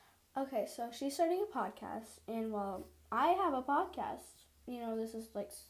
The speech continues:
such random stuff. So I say that you should go to her podcast and go blow her up for me, okay? So even though my t-, my podcast is not the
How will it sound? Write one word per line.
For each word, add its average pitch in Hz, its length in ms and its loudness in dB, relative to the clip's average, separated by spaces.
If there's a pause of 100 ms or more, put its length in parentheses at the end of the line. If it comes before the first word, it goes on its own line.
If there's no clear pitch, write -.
(120)
such - 320 -6
random 180 260 -10
stuff. - 260 -8 (1080)
So - 380 2
I 339 280 2
say 294 760 2
that 254 220 -4
you 233 280 -2
should 302 260 0
go 226 520 -2 (100)
to 226 200 -8
her 247 260 0
podcast 214 960 -2 (100)
and 233 240 -4
go 220 140 2
blow 214 320 0
her - 180 -4
up - 240 -6
for - 140 -10
me, 214 240 -8 (760)
okay? 226 420 -4 (880)
So 302 260 4
even 311 300 4
though 339 220 6
my 254 380 0
t-, - 320 -14 (100)
my 240 260 -4 (180)
podcast 233 600 -4
is 226 160 -4
not 220 320 2
the 277 140 -2